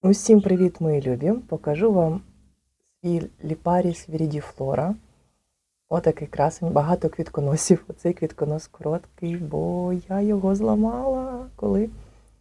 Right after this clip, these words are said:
діставала роздивитися, коли він був ще дуже маленьким. <laughs> Тому особливо він не виріс, бо відламала якраз ту піпку, яка і має рости. Так, і от він розпускається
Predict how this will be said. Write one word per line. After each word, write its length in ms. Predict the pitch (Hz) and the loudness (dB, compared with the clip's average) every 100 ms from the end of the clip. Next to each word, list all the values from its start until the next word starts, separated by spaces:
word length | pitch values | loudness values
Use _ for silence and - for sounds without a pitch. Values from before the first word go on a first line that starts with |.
| _ - - | _ -10 0
діставала 800 | 190 170 - 160 165 180 175 170 - | 2 0 -2 0 2 2 2 -2 -4
роздивитися, 960 | 165 165 156 156 147 143 160 - 226 - - _ _ _ | -2 0 0 0 0 -4 -6 0 0 0 -20 _ _ _
коли 180 | - 165 | -4 0
він 160 | 180 165 | 2 2
був 160 | 170 | 0
ще 180 | - 165 | -6 -6
дуже 260 | 160 175 180 | -2 2 4
маленьким. 640 | 165 165 175 208 - 160 - - | 4 4 6 4 2 -10 -8 -2
<laughs> 260 | 180 - 185 | -2 0 -6
Тому 280 | 147 143 175 | -6 -6 -6
особливо 580 | 160 147 151 170 165 151 | -6 -8 -2 0 2 2
він 200 | 151 147 | 2 2
не 100 | 139 | 4
виріс, 360 | 196 208 190 - | 4 4 0 -2
бо 160 | 165 | -2
відламала 480 | 160 127 147 165 160 | 0 0 2 2 2
якраз 340 | 147 - 151 - _ _ _ _ _ - | 0 -2 -8 -8 _ _ _ _ _ -2
ту 80 | 190 | -2
піпку, 460 | - 214 220 - | 2 0 2 4
яка 280 | 175 156 156 | 6 4 2
і 80 | 147 | 0
має 280 | 160 170 160 | 2 2 2
рости. 440 | 156 - - 135 131 _ _ _ _ _ _ _ - | 0 -4 -6 -6 -6 _ _ _ _ _ _ _ -4
Так, 280 | 165 208 - | -2 -2 -4
і 60 | 175 | -4
от 300 | - 170 - | 2 2 0
він 240 | 160 160 165 _ _ _ _ _ _ _ _ _ _ _ - | 0 0 -2 _ _ _ _ _ _ _ _ _ _ _ -4
розпускається 1160 | 165 - - - - 151 160 170 - 202 233 | -4 -4 -12 -12 -6 0 0 0 2 4 4